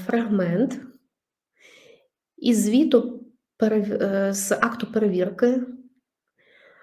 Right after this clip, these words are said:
де у нас юридична особа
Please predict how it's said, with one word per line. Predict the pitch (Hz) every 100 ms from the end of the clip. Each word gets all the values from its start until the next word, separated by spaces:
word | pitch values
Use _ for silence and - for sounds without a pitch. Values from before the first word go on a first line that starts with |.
| _ _ _ _ 185 185 185 180
де | 180 233 254
у | 240 214
нас | 190 170 190 233 - - - _ _ _ -
юридична | 175 196 196 285 320 - 233
особа | 226 - - 170 170 190 214 226